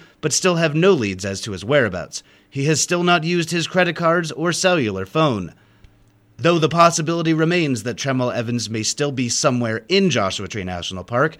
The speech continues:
his family remains hopeful that Evans left the park long before the search was underway. Trammell's brother has set up social media accounts to spread information about him to a wider geographic area.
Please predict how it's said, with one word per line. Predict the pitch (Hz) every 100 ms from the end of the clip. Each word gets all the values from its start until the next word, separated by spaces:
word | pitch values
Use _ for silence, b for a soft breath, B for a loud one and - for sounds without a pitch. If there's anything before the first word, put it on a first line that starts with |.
| b b b
his | b 151 -
family | 180 190 185
remains | 180 180 180 -
hopeful | 196 190 - 85 87
that | 92 -
Evans | 123 113 110 104 -
left | 107 170 165
the | 156
park | 139 170 165 - b b
long | 113 156 190 190
before | 123 - 98
the | 95
search | - 101 90
was | 95
underway. | 101 95 90 127 127 85 - b b b b -
Trammell's | 160 165 156
brother | 113 156 165 175
has | 160 156
set | 165 160
up | -
social | - 175 170 165
media | 170 185 120 98 95
accounts | 117 160 165 156 b b -
to | 147
spread | - 175 165
information | 156 156 160 156 160
about | 139 165 135
him | 147
to | - 120 117
a | 110 104
wider | 117 156 160 143
geographic | 139 139 143 131 110
area. | 147 135 92